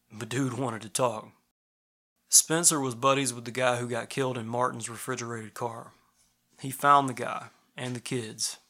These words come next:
and it fucked him up bad. Poor dude has kids of his own, and it was hard for him to even kick out the details.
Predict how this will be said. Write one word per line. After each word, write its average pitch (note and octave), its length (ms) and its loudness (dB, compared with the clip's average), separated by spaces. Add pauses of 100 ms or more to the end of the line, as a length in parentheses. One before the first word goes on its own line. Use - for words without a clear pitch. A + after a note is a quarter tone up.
(100)
and A2+ 80 -16
it A2+ 80 -16
fucked B2 280 0
him A#2 160 -6
up A#2 180 -6
bad. G#2+ 360 -10 (1300)
Poor D#3 200 4
dude C3+ 220 2
has B2 140 -2
kids C3 280 -2
of A#2 80 -8
his A#2 160 -6
own, A#2+ 240 2
and A#2 100 -10
it A2 60 -14
was A2+ 80 -12
hard B2+ 280 4
for A#2+ 120 -8
him A#2 220 -4
to A2+ 60 -8
even A2+ 200 -10
kick B2+ 260 -6
out A#2 180 -4
the A2 60 -14
details. A2+ 640 -10